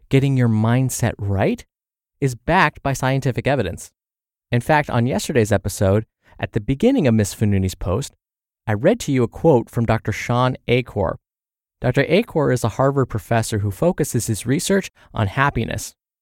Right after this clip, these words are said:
And what he has found through his research is that if we want to create lasting positive change, we basically need to think about doing at least one of these five things. Now see if any of these five things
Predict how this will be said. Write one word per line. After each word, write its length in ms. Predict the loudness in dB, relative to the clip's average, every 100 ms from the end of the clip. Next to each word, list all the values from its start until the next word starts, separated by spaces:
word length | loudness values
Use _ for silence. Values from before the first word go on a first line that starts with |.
| _ _ _
And 160 | -2 2
what 200 | 2 0
he 180 | -2 -2
has 180 | -2
found 400 | -2 0 2 0
through 180 | 0 -2
his 340 | 0 0 0 -2
research 520 | -2 0 2 2 0
is 140 | -4
that 240 | 2 2 2 _ _
if 240 | -4 -4 -2
we 200 | 2 2
want 260 | 2 0
to 60 | 0
create 420 | -4 0 0 0
lasting 640 | -2 0 0 0 -4 -4 -2
positive 680 | 0 2 2 2 -2 -2 -10
change, 580 | -4 -2 0 -2 -4 _ _ _ _
we 80 | -2
basically 520 | 2 2 2 2 2
need 260 | 2 2 0
to 80 | -2
think 240 | 0 0
about 260 | 2 2 4
doing 420 | 2 4 4 2
at 180 | -2 0
least 260 | 0 -2 -2
one 280 | 2 4
of 120 | 2 2
these 220 | -2 -2
five 300 | 0 0 -2
things. 500 | -2 -2 -2 -10 -16 _ _ _ _ -2
Now 120 | -2
see 260 | 0 0 0
if 120 | 0
any 280 | -2 2 2
of 80 | 2
these 180 | -2
five 400 | -2 0 2 0
things 480 | -4 -2 0 0 -2